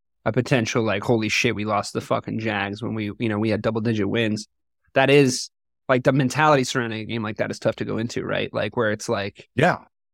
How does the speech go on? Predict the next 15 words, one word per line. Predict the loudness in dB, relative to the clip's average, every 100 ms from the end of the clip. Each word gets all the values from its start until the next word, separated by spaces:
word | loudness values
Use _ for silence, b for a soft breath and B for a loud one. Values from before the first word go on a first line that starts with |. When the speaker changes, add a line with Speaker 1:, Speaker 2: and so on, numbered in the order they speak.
| 4
Speaker 1:
"Oh, | 8 8 6 4 0 -6 _ _ _ _ _
all | 6 8 8
the | 6 2
expectations | 0 -6 -6 -6 -4 -4
are | -4
on |
us," | -4 -8 -12 -4
but | 0 2
this, | 2 2
the | 2
Jags | 4 4
have | 2
nothing | 0 -4
to | -6
lose | -8 -10